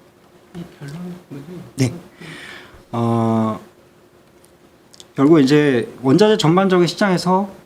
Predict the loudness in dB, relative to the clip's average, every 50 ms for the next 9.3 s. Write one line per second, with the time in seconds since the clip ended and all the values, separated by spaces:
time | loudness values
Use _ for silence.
0 | _ -12 -10 -10 -4 0 0 2 2 2 2 2 2 2 0 -2 -2 -4 -6 -6
1 | -4 0 2 4 4 4 4 4 2 2 0 0 0 0 -2 -4 -10 -16 -20 _
2 | _ _ _ -2 0 0 0 0 -2 -2 -4 -6 -8 -14 -20 _ _ _ -4 -2
3 | 0 2 2 0 0 -4 -10 -6 -4 -4 -2 -2 -2 -2 0 0 0 0 -2 -2
4 | -2 0 2 2 4 2 0 -2 -2 -4 -4 -4 -4 -4 -4 -4 -2 -2 -4 -4
5 | -4 -4 -4 -2 -2 -2 0 0 0 0 -2 -4 -8 -10 -8 -8 -8 -8 -4 -4
6 | -4 -4 0 0 0 2 2 2 0 -2 -4 -10 -12 -12 -14 -18 _ _ -12 -8
7 | -6 -6 -4 -4 -6 -6 -2 -2 0 0 -2 -2 -4 -4 -4 -2 -4 -6 -8 -10
8 | -10 -12 -12 -12 -12 -16 -20 -20 -20 -20 -20 -20 -20 -20 -18 -8 -6 -4 -2 -2
9 | 0 0 0 -2 -4